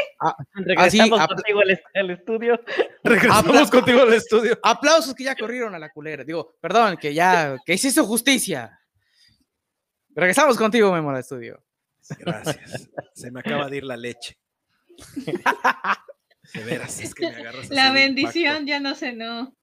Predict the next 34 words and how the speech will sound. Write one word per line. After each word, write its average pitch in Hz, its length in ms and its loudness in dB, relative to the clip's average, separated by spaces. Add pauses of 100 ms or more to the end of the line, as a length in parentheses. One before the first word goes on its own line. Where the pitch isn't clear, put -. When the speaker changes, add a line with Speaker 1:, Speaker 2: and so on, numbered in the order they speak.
(140)
Speaker 3:
La 123 120 -14
bendición 123 460 -16
ya 143 100 -14
no 139 140 -12
va 131 80 -10
a 135 40 -12
cenar, 110 420 -18
de 104 160 -20
veras, 104 280 -20
qué 113 120 -20
horror. 104 240 -20 (960)
Pues 156 180 -6
bueno, 190 240 -4
Speaker 1:
Gato. 170 120 -12
Speaker 3:
compañeros, - 1000 -10 (240)
muchas 180 420 -10
gracias 151 360 -12
por 127 160 -16
haber 135 180 -16
estado 139 320 -18
aquí 127 180 -20
con 127 200 -20
nosotros 117 440 -20
compartiendo 123 720 -20 (420)
una 165 480 -16
vez 131 400 -20
más 123 600 -20 (1040)
aquí 113 260 -20
con 113 240 -18
el 104 220 -20
tema 117 280 -18
de 104 160 -18
la 95 260 -18 (260)
WandaVision, 117 840 -10